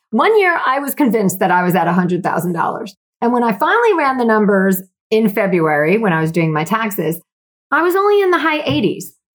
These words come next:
Like, so much work and not hitting my goal. So knowing your numbers is good intel for your pricing, for your planning,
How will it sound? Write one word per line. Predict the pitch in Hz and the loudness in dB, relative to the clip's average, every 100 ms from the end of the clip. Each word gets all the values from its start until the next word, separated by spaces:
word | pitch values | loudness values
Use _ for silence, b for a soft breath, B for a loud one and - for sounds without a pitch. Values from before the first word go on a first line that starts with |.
| _ | _
Like, | - - | -8 -6
so | - - 359 466 | -8 -2 0 0
much | 494 - | -2 -4
work | 285 415 587 196 - - | -2 0 2 -2 -6 -6
and | 262 285 | -4 -4
not | 269 294 - | -2 -2 -2
hitting | - 269 254 262 | -4 -4 -4 -2
my | 269 | -4
goal. | 269 349 - - - _ _ _ _ | 0 0 0 -4 -12 _ _ _ _
So | - 330 | -4 0
knowing | 320 370 440 539 | 2 2 0 0
your | 466 311 | 0 0
numbers | 262 220 165 151 - - _ _ _ | 0 0 0 -4 -8 -12 _ _ _
is | 269 214 | -2 -2
good | 196 294 302 | 0 0 -2
intel | - 240 214 196 170 147 - _ _ | -2 0 0 2 0 -2 -6 _ _
for | 196 175 | -2 2
your | 147 | 0
pricing, | 147 254 254 269 285 262 269 262 _ _ _ _ - | -2 -4 -4 -4 -6 -6 -8 -14 _ _ _ _ -2
for | |
your | 170 147 | 0 0
planning, | - 220 233 233 233 240 247 | 0 -2 0 0 -2 -4 -8